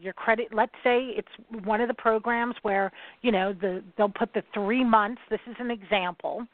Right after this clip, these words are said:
they'll put the three months at the end of your mortgage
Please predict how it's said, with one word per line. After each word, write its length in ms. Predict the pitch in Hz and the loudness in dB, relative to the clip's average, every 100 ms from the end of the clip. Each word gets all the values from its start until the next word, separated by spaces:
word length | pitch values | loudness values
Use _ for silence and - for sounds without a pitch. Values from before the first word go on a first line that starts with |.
| _ - _ | _ -20 _
they'll 140 | 233 233 | 0 2
put 180 | 277 - | 0 -2
the 100 | - - | -4 -4
three 180 | 214 233 | -2 2
months 240 | 233 233 233 | 2 2 -4
at 100 | - | -6
the 160 | 214 | -6
end 220 | - 214 220 | 2 2 4
of 160 | 220 | 2
your 140 | 247 233 | 2 2
mortgage 560 | 190 185 170 190 208 | 2 0 2 0 0